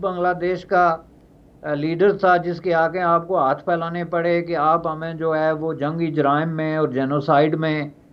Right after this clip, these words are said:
और इस तरह के जो दूसरे जो, जो जंगी जराइम और जो कैदी हमारे हुए हैं उनको उस हवाले से हमारी मदद करें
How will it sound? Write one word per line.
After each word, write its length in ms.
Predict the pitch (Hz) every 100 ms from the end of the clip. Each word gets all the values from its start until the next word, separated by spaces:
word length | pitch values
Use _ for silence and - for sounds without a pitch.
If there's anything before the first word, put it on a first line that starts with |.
| _ _ _ -
और 240 | 139 143
इस 160 | 147 -
तरह 220 | 156 151
के 160 | 151 147
जो 180 | 147 135
दूसरे 460 | 135 139 151 151
जो, 180 | 147 151
जो 180 | 143 135
जंगी 360 | 127 139 151 151
जराइम 440 | 143 139 143 151 147
और 160 | 143
जो 160 | 139 139 135
कैदी 360 | 123 131 156 156
हमारे 360 | 139 139 139
हुए 280 | 139 135 139
हैं 240 | 135 139 135 147
उनको 420 | 147 143 147 143 131
उस 200 | 147 147
हवाले 340 | 131 127 139 139
से 240 | 139 135
हमारी 340 | 131 120 127 135
मदद 320 | 123 123 127 135
करें 320 | 131 131